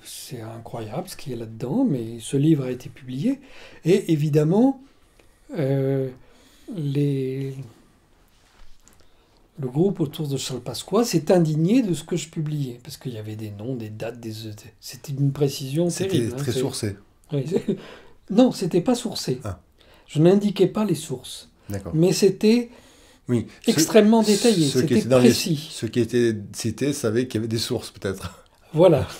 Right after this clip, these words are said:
Speaker 1: Et il y avait en plus, j'avais fait un, j'avais fait une interview de, d'une personnalité marocaine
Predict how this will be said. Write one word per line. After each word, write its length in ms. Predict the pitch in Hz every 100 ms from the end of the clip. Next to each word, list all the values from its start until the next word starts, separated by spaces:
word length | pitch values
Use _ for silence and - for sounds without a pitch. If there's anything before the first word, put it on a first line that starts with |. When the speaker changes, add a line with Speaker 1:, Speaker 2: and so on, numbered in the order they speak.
| - - - - - - - - - - - _ - 196
Speaker 1:
Et 300 | 226 233 -
il 60 | 175
y 60 | 165
avait 160 | 170 175
en 100 | 175
plus, 420 | - 214 269 -
j'avais 180 | 175 156
fait 380 | 156 202 202 180
un, 440 | 156 143 143 143 139 _ _ _ _ _ - _ _ - - _ _ _ _ _ -
j'avais 140 | 147
fait 180 | 147 202
une 160 | 170 175
interview 840 | 170 143 156 139 160 202 233 247 _ _ _ _ _ _ -
de, 840 | 160 143 131 151 147 143 143 143 135
d'une 200 | 135 139
personnalité 600 | 139 156 - 160 160 160 160
marocaine 800 | 156 147 135 - 147 214 254